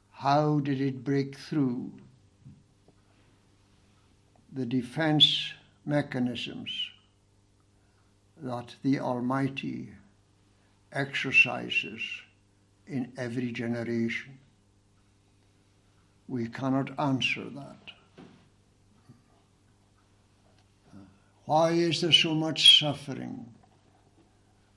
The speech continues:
Why is it that people in childhood, in their youth, in middle age and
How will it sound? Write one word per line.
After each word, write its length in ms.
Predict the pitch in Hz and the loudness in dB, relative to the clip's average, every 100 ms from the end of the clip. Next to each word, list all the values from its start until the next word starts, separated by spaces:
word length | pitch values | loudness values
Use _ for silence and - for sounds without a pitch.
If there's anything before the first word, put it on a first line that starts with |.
| _ _ | _ _
Why 300 | 147 160 170 | 0 4 4
is 400 | 170 175 165 135 | 2 0 -2 0
it 340 | 139 131 - - | 0 -2 -4 -8
that 320 | 127 127 - - - _ _ _ _ _ _ _ _ _ _ _ _ _ | -6 -6 -10 -14 -18 _ _ _ _ _ _ _ _ _ _ _ _ _
people 600 | - 170 147 139 131 127 - - _ _ _ _ _ _ _ _ _ _ _ _ _ 147 | -2 0 0 -4 -6 -6 -12 -20 _ _ _ _ _ _ _ _ _ _ _ _ _ -4
in 200 | 131 131 | -4 -2
childhood, 880 | - 156 147 139 117 127 131 - - - _ _ _ _ _ _ _ _ _ _ _ _ _ - | -2 2 2 2 -2 -6 -8 -12 -18 -20 _ _ _ _ _ _ _ _ _ _ _ _ _ -4
in 160 | 135 135 | 0 2
their 160 | 131 | 2
youth, 640 | 123 127 156 165 - - - _ _ _ _ _ _ _ _ _ _ _ | -2 2 2 2 -2 -14 -20 _ _ _ _ _ _ _ _ _ _ _
in 200 | 139 127 | -2 2
middle 280 | 147 165 156 | 2 2 2
age 520 | 143 127 120 117 127 - - - - _ _ - | 2 2 0 -6 -10 -14 -14 -14 -20 _ _ -12
and 240 | 123 120 | -8 -8